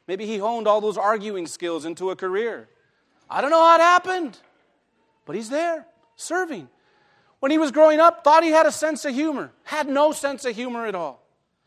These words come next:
He would say jokes that he'd make up in his mind. He thought they were funny, and he'd always come to me and try 'em out. But you know what? As unfunny as he is, you come to my campus sometime and ask what mystery humor is. They will tell you. Mystery human is,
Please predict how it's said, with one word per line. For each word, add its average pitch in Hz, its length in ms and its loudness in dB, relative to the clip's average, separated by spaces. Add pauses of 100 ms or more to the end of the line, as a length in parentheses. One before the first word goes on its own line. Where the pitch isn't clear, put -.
He 294 140 -4
would 302 160 -6
say 285 240 0
jokes 233 340 0
that 226 80 -6
he'd 233 160 -8
make 254 200 -4
up 240 140 -4
in 226 80 -6
his 214 140 -10
mind. 190 380 -12 (400)
He 226 100 -8
thought 226 300 0
they 233 80 -4
were 240 140 -6
funny, 254 400 -10 (220)
and 180 140 -6
he'd 190 140 0
always 226 300 2
come 240 200 -6
to 226 80 -8
me 240 140 -10
and 220 120 -14
try 240 260 -10
'em 233 80 -12
out. 247 280 -16 (560)
But 277 160 -10
you 339 80 -2
know 349 140 4
what? 320 280 6
As 226 360 -8 (100)
unfunny 254 640 -4
as 190 120 -6
he 175 180 -6
is, 175 180 -4
you 254 80 -10
come 285 200 -6
to 254 60 -8
my 208 160 -4
campus 190 380 -12
sometime 139 480 -12
and 120 100 -14 (400)
ask 190 360 -2
what 170 220 -6
mystery 147 460 -10
humor 110 340 -14
is. 82 300 -20 (460)
They 123 100 -12
will 165 120 -8
tell 190 220 -6
you. 104 100 -16 (320)
Mystery 196 340 -8
human 190 300 -10
is, 151 220 -12